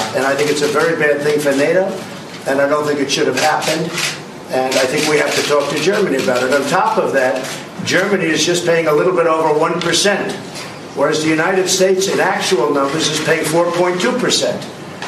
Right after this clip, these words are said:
of a much larger G D P. So I think that's inappropriate also. You know, we're protecting Germany, we're protecting France, we're protecting everybody, and yet we're paying a lot of money to protect. Now, this has been going on for decades.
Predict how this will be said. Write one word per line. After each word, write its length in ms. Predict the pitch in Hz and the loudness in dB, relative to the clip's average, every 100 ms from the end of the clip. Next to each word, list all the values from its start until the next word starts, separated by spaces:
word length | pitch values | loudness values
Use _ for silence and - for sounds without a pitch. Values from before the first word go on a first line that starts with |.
| - - | -8 -2
of 120 | 143 | 2
a 120 | 151 | 2
much 300 | 180 202 - | 2 2 2
larger 500 | 170 175 185 170 151 | 2 2 2 2 0
G 220 | 151 170 | 0 0
D 180 | 160 165 | 0 0
P. 400 | - 220 151 - - - - - - - | 2 2 0 -2 -8 -10 -12 -12 -12 -6
So 380 | - 170 156 156 | 0 2 2 2
I 100 | 139 | 0
think 240 | - 170 165 | 0 0 2
that's 260 | 180 180 | 0 2
inappropriate 640 | 170 156 160 160 160 160 160 | 0 0 2 2 2 0 2
also. 420 | 196 190 - - | 2 0 -2 -2
You 80 | 143 | 0
know, 80 | 139 | 2
we're 220 | 147 185 | 2 0
protecting 560 | - - 180 - 147 139 | 0 0 0 0 0 2
Germany, 400 | 175 180 170 160 | 2 2 2 2
we're 200 | 147 147 | 2 0
protecting 440 | 139 147 139 139 | 0 0 0 -2
France, 460 | 123 156 170 170 160 | 0 0 0 0 0
we're 120 | 151 | 0
protecting 500 | 151 165 156 - 147 | 0 0 0 0 2
everybody, 540 | 196 208 156 151 143 | 2 2 2 2 2
and 1040 | 151 156 - - - - - - - - 170 | -2 -4 -10 -10 -12 -12 -14 -12 -4 0 2
yet 240 | 170 160 | 2 2
we're 220 | 196 220 | 2 2
paying 300 | 185 214 202 | 2 2 2
a 80 | 165 | 2
lot 200 | 170 170 | 2 2
of 120 | 175 | 2
money 240 | 190 196 147 | 0 0 -2
to 180 | 151 147 | -2 -2
protect. 480 | 147 147 165 - | -2 0 0 0
Now, 140 | 165 151 | 0 2
this 240 | 202 202 | 2 2
has 140 | 220 - | 0 0
been 180 | 185 | 2
going 280 | 185 175 170 | 2 2 2
on 200 | 160 165 | 2 0
for 240 | 156 151 143 | -2 0 0
decades. 640 | 151 151 135 131 - - | 2 0 0 0 0 -4